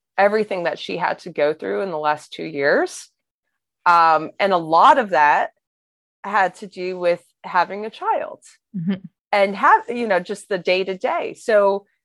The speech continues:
Speaker 1: the process of coming back to fitness and how, what a roller coaster it was. So yeah, that was, Chelsea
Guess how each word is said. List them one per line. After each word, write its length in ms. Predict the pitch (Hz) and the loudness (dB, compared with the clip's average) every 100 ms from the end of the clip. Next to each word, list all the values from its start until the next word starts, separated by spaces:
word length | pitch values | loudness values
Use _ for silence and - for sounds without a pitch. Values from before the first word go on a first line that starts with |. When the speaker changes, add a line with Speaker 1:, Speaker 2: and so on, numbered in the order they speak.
| _ _ _ _ _ | _ _ _ _ _
Speaker 1:
the 180 | 185 208 | -6 -6
process 560 | - 254 240 247 233 214 | -2 0 0 0 -8 -10
of 100 | - | -10
coming 300 | 196 175 170 | -8 -6 -2
back 240 | 220 - | -2 -2
to 100 | 311 | -6
fitness 520 | - 190 - 127 - 165 | -6 -6 -6 -14 -8 -6
and 240 | 160 156 | -6 -8
how, 360 | 180 180 175 - | -4 0 0 0
what 160 | 180 170 | -2 -2
a 40 | |
roller 280 | 156 147 143 | -2 -2 -4
coaster 420 | - - - - | -8 -14 -12 -12
it 100 | - - | -12 -12
was. 120 | - - | -14 -8
So 480 | - 240 214 202 - _ _ _ _ _ | 2 4 4 2 -4 _ _ _ _ _
yeah, 300 | 381 494 - - _ | 4 4 2 -6 _
that 280 | 254 294 440 | 4 4 4
was, 560 | 247 262 262 247 226 _ _ _ | 2 -2 -2 -4 -6 _ _ _
Chelsea 440 | - 247 254 311 | -2 0 0 -4